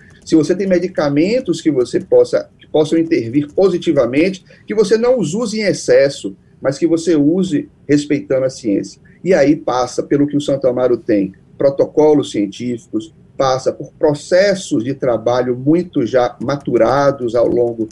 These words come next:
é, dessa jornada aí de trinta e quatro anos, como, é, Jefferson bem disse. E, por exemplo,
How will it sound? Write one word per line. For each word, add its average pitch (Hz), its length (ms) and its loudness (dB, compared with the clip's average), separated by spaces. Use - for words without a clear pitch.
é, 110 360 2
dessa 123 300 0
jornada 113 640 -2
aí 110 140 0
de 107 120 -8
trinta 190 340 -2
e 147 80 0
quatro 127 480 0
anos, 123 280 -4
como, 113 440 -4
é, 104 180 2
Jefferson 117 460 0
bem 107 240 0
disse. 123 420 -6
E, 190 500 0
por 190 120 4
exemplo, 131 520 0